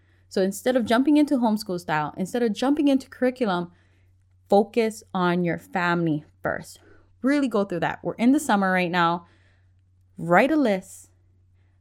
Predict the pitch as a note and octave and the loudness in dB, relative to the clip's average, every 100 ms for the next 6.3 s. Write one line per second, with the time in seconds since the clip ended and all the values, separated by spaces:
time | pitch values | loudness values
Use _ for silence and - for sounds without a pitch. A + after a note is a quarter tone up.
0 | _ - - A#3+ B3+ C4+ C4 B3+ F#3+ D3 | _ -10 -6 -6 -4 -4 -4 -4 -6 -6
1 | - - _ _ _ _ _ _ _ _ | -8 -20 _ _ _ _ _ _ _ _
2 | - D4 C4 C4+ C#4+ C4 - F#3+ G#3+ G3+ | -4 -2 2 2 2 0 -4 -6 -2 0
3 | G#3 G3 - G3 F3+ F3 F3 F#3 F3+ E3+ | 0 -2 -4 -6 -4 -4 0 0 0 -2
4 | D#3+ - - - _ _ _ _ - G3 | -4 -8 -14 -20 _ _ _ _ -8 -2
5 | F#3+ - F#3 G3+ A#3+ C4 A#3+ A#3 A3+ G3+ | -2 2 2 4 2 0 2 2 2 -2
6 | - - | -4 -10